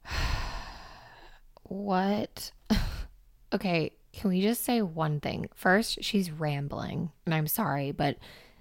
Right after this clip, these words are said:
Speaker 2: this is why I want to play this, because thousands of people are watching this, and this woman is just rambling her ass off, clearly has no idea what she's talking about. She mentions,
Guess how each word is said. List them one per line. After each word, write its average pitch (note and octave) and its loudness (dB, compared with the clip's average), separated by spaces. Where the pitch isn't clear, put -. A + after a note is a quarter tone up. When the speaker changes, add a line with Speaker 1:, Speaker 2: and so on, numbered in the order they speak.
Speaker 2:
this F#3+ 2
is G3+ 2
why D#3+ 2
I D3+ 2
want D3+ -2
to C#3+ -4
play D3 -2
this, C#3 -4
because D#3 0
thousands B3 4
of C4 -2
people A3+ 2
are F#3 2
watching E3 0
this, - -4
and F3 2
this G#3+ 0
woman B3 4
is G#3 2
just - -6
rambling F#3 2
her G3 4
ass D#3 2
off, D3+ 0
clearly A3+ 4
has G3 2
no D#3+ 2
idea F3+ 2
what - 0
she's - -2
talking - -4
about. - -2
She - 4
mentions, G#3+ 4